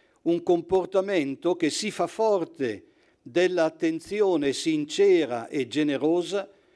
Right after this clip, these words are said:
che permette di avvicinarsi a un povero come a un fratello che tende la mano, perché io mi riscuota dal torpore in cui sono caduto. Ciò richiede una vigilanza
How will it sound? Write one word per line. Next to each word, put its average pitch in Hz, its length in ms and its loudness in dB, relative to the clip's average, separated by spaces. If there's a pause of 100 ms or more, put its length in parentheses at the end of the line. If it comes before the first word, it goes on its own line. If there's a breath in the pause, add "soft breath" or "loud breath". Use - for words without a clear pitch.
(300 soft breath)
che 170 160 0
permette 175 520 0
di 151 140 0
avvicinarsi 160 760 -2
a 147 40 2
un 147 180 -4
povero 196 580 2
come 190 280 2
a 175 40 2
un 170 120 2
fratello 185 680 0
che 151 200 -2
tende 180 320 0
la 185 120 0
mano, 113 460 -6 (640 soft breath)
perché 147 320 0
io 202 340 0
mi 160 200 -2
riscuota 190 920 -2
dal 143 360 -2
torpore 180 920 0
in 151 240 -2
cui 180 340 -4
sono 139 420 -4
caduto. 120 560 -10 (1900 soft breath)
Ciò 190 220 2
richiede 196 400 -2
una 175 180 2
vigilanza 151 960 -4